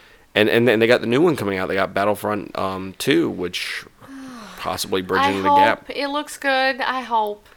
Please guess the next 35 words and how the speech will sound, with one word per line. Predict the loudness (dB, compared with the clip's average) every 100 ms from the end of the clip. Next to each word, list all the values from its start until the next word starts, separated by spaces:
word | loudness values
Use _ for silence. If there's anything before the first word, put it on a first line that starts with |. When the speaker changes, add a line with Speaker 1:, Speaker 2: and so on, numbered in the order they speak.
| -18 -6
Speaker 2:
I |
hope | 0 2
Speaker 1:
Yeah. | 2
Speaker 2:
they |
fix | 0 -6 -4
all | -4 -4
the | -6
stuff | -4 -4 -4
from | -12 -14 -12
the | -10 -10 -12 -18 _ _ _ _ _ -20 -20 4
most |
Speaker 1:
Well, | 8 8
Speaker 2:
recent | 8 4
Speaker 1:
well, | 6
the | 6
Speaker 2:
one. | 4
Speaker 1:
storyline, | 6 6 6 4 2 0
it, | -4 -2
it |
actually | 0 0 0
has | 0
a | 2
Speaker 2:
Looks | 4
Speaker 1:
storyline | 6 6 4 0 0
to |
Speaker 2:
amazing. | 0 0
Speaker 1:
it, | 0
so | 0 2
I'm, | 2 0 0
I'm | 2
Speaker 2:
Yeah. |
Speaker 1:
excited | 4 6 6 6
about | 2 -2 2
that. | 4 6 2 -4 -10 -2
Um, | 0 0 -2 -8